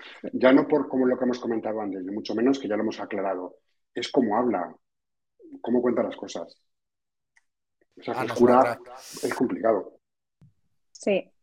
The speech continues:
Speaker 3: yo, yo estoy en la misma línea. Eh, yo a Ana la conozco desde hace un montón y, y, y trabajó con, con Mediamat hace como seis años, con lo que pudimos trabajar muy juntas mucho tiempo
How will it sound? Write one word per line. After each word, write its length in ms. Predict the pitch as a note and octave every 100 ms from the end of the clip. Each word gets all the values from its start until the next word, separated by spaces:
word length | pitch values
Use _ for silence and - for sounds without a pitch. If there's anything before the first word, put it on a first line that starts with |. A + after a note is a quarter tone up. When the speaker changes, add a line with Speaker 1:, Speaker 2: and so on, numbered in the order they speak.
| _
Speaker 3:
yo, 400 | G3 G3 G3 G#3
yo 220 | G3 G3+
estoy 260 | G#3 - A#3
en 60 | A3+
la 60 |
misma 260 | G#3+ G#3+ G#3+
línea. 560 | G#3+ A3+ A#3+ C4+ D4+ -
Eh, 500 | G#3 F#3+ F#3 F3+ E3+
yo 120 | F#3 F#3+
a 40 |
Ana 140 | G3
la 120 | G3+ G3
conozco 320 | G3+ G#3 G#3
desde 200 | G#3 F#3+
hace 160 | F#3+
un 60 | G3+
montón 400 | G3 F#3+ G3 G3+
y, 240 | G3+ F#3 E3+
y, 320 | F#3 F3 -
y 160 | F#3 D#3+
trabajó 420 | F#3 F3 - F3+
con, 440 | F#3 F#3 F#3 F#3 -
con 280 | - G3 F#3
Mediamat 420 | F#3 F#3 F#3 F#3 - - -
hace 200 | - F#3
como 200 | F#3+ F#3+
seis 300 | F#3 G3 G3
años, 320 | G3 G3 G#3+ -
con 120 | F#3
lo 80 | F3
que 140 | E3
pudimos 600 | - F3+ F3+ F3+ F#3 - _ _ _
trabajar 400 | G#3 F#3+ - F#3+
muy 520 | G3 F#3+ F#3+ F#3 F#3+ - _
juntas 360 | - G3+ G3+
mucho 260 | G#3 G3 G#3
tiempo 380 | A3 A3 A#3+ C4+